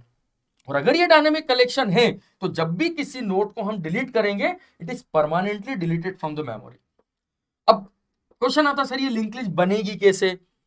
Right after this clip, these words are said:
हम इसमें से नोड डिलीट कैसे करेंगे?" तो अभी हम आते हैं, सारे कॉन्सेप्ट पे डिस्कस करते हैं। अभी हम प्रोग्रामिंग तो कोई बात ही नहीं कर रहे हैं, अभी तो हम कॉन्सेप्चुअली चीजों को डिस्कस कर रहे हैं कि पहले दिमाग में ये तो सेट कर लो आप कि लिंक लिस्ट होती क्या है।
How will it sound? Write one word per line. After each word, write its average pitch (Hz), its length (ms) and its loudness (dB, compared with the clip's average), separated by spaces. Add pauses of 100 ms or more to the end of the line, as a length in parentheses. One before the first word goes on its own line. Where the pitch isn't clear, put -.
(380)
हम 240 120 4
इसमें 233 220 0
से 233 120 2
नोड 202 220 2
डिलीट 233 280 -2
कैसे 233 240 6
करेंगे?" 202 380 2
तो 202 160 -4
अभी 202 140 0
हम 226 100 -2
आते 240 220 0
हैं, 285 100 -6
सारे 196 280 0
कॉन्सेप्ट 202 360 -4
पे 214 80 -2
डिस्कस 190 340 -6
करते 190 220 -4
हैं। 180 80 -2
अभी 190 100 -2
हम 226 80 -2
प्रोग्रामिंग 175 600 0
तो 262 80 -6
कोई 269 140 -4
बात 160 240 4
ही 208 60 -8
नहीं 208 120 -2
कर 139 140 -2
रहे 120 80 -10
हैं, - 120 -18 (420)
अभी 196 180 2
तो 269 100 4
हम 302 120 6
कॉन्सेप्चुअली 285 720 2
चीजों 226 260 0
को 240 80 4
डिस्कस 180 360 0
कर 156 140 0
रहे 143 80 0
हैं 175 60 -4
कि 214 60 -4
पहले 190 300 2
दिमाग 214 300 2
में 247 80 -2
ये 196 100 4
तो 202 120 0
सेट 233 260 2
कर 208 120 0
लो 240 120 0
आप 269 220 4 (260)
कि 247 60 -2
लिंक 220 240 -2
लिस्ट 277 160 -8
होती 196 220 -2
क्या 233 160 -2
है। - 240 -16